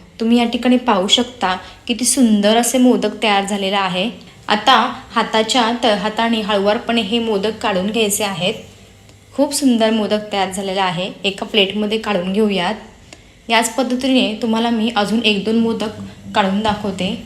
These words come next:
अशाच पद्धतीने मी उरलेल्या सर्व मिश्रणाचे मोदक तयार करून घेते.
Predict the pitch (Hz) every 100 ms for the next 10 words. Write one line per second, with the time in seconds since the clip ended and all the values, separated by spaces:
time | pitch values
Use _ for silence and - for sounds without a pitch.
0 | - - - - - - - - - -
1 | - - - - - - - - - -
2 | - 220 262 254 254 254 262 240 214 220
3 | 240 208 214 226 240 247 220 214 233 220
4 | 226 226 233 226 220 196 208 - 202 190
5 | 190 208 214 220 214 190 214 240